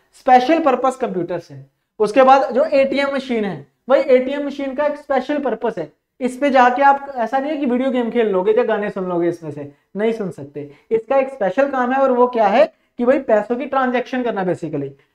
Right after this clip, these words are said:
ट्रांजैक्शन करना इसका बेसिक काम है, ठीक है। ऑटोमेटेड टेल-, अ, क्या होता है,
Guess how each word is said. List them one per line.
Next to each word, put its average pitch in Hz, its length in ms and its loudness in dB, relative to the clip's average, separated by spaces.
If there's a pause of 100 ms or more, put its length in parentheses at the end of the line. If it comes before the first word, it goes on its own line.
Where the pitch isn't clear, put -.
(120)
ट्रांजैक्शन 233 560 0
करना 233 280 0
इसका 285 340 0 (320)
बेसिक 220 340 2
काम 160 240 -6
है, 170 60 -6
ठीक 254 160 -2
है। 262 80 2
ऑटोमेटेड 226 600 -2
टेल-, 208 160 -2
अ, 175 260 -2 (460)
क्या 196 100 -4
होता 190 220 -4
है, 156 200 -6